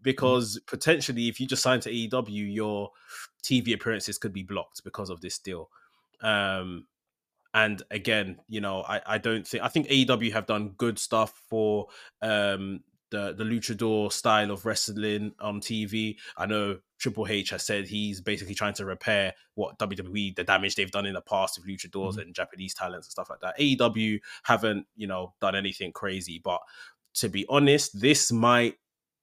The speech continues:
Speaker 1: rile up the Mexican, or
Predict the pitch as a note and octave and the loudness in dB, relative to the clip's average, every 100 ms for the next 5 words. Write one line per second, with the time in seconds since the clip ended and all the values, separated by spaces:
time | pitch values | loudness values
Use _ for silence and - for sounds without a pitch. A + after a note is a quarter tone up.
0 | _ A2 G2+ A2+ A#2+ A#2 G#2+ G#2 - _ | _ -8 4 8 10 8 6 2 0 _
1 | _ - G#2+ A2+ - - - A#2 A#2 A2 | _ -4 0 0 0 -4 -4 -2 0 0
2 | G#2+ G#2+ G#2+ G#2 | 0 -2 -4 -4